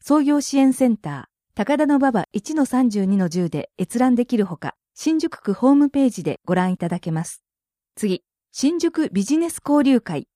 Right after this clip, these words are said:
東京商工会議所新宿支部との共催で開催します。様々な業種の方と交流し、新たな事業展開のきっかけ作りにご活用ください。九月二十五日月曜午後二時から五時まで、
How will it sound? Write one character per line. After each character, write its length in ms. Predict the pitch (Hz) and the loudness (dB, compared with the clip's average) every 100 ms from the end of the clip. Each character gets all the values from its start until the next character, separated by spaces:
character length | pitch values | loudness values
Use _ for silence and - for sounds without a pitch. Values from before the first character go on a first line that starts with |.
| _ _ _ _ _ | _ _ _ _ _
東 160 | 302 330 | 0 2
京 160 | 339 330 | 2 0
商 220 | 311 311 | 2 0
工 220 | 311 302 | 0 0
会 200 | 285 285 | 0 2
議 120 | 277 | 2
所 120 | 277 | 0
新 240 | 269 285 320 | -2 0 0
宿 200 | 330 311 | -2 -4
支 140 | 311 | -4
部 120 | 285 | -2
と 100 | 262 | 0
の 120 | 190 170 | 0 2
共 180 | 240 | 0
催 220 | 247 240 226 | 2 0 0
で 180 | 226 - | -2 -4
開 140 | 196 | -6
催 200 | 196 190 | -2 -2
し 140 | - 175 | -2 -4
ま 100 | 175 | -6
す。 180 | - _ _ _ - | -10 _ _ _ -2
様 260 | 240 330 | 0 2
々 240 | 349 330 254 | 2 2 2
な 140 | 196 | 4
業 160 | 220 262 | 4 4
種 160 | - | 4
の 80 | 254 | 2
方 240 | 247 247 | 2 -2
と 120 | 226 180 | -2 0
交 180 | 196 196 | 2 2
流 140 | 202 | 0
し、 260 | - 180 - _ _ | -2 -6 -8 _ _
新 260 | 226 311 349 | 0 2 2
た 140 | 285 | 2
な 140 | 233 170 | 2 2
事 120 | 180 | 2
業 200 | 247 285 | 2 4
展 200 | 294 277 | 2 0
開 200 | 233 185 | 0 0
の 100 | 165 | -2
き 140 | - | -6
っ 20 | |
か 140 | - 294 | -6 -4
け 120 | 302 | -2
作 240 | 285 269 | -2 0
り 100 | 226 | 0
に 200 | 185 156 - | 0 -2 -4
ご 100 | 175 | -4
活 260 | 214 - 202 | -2 0 0
用 140 | 190 | 0
く 80 | 190 | 0
だ 100 | 190 | -4
さ 180 | - 180 | -2 -6
い。 100 | - _ _ _ _ _ _ | -8 _ _ _ _ _ _
九 100 | 359 | -2
月 260 | 359 339 247 | -2 0 0
二 160 | 262 | 0
十 180 | 277 247 | 0 0
五 100 | 214 | 2
日 280 | 240 220 180 | 0 0 -4
月 260 | 170 - 208 | -6 -4 0
曜 180 | 190 160 | 0 2
午 160 | 277 | 0
後 140 | 277 220 | 2 2
二 140 | 262 | 2
時 140 | 285 | 0
か 100 | 247 | -4
ら 120 | 190 165 | -4 -2
五 120 | 202 | -2
時 140 | 185 | -2
ま 100 | 160 | -4
で、 160 | - | -6